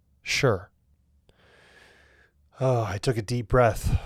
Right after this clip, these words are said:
fully aware that I'd picked something open that I had no business forming opinions about.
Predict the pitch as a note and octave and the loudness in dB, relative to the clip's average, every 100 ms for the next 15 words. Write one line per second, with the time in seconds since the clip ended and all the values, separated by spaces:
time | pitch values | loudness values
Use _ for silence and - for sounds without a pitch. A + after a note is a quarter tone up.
0 | - - D3 D3+ B2+ C3 B2 G#2+ G#2+ G#2 | -8 -2 2 2 4 4 2 2 0 0
1 | - - D#3 - - C3 A#2+ A2+ A#2+ - | -4 -2 -2 -2 -2 0 0 0 0 0
2 | G#2 G#2 A2 G#2 A2 G#2+ A#2+ A#2+ G#2 G2 | -2 2 2 2 0 0 0 0 0 -6
3 | F#2 - G2 F#2 F2+ G2 F#2 F2 F2 F2 | -6 -4 -4 -4 -4 -4 -6 -8 -8 -8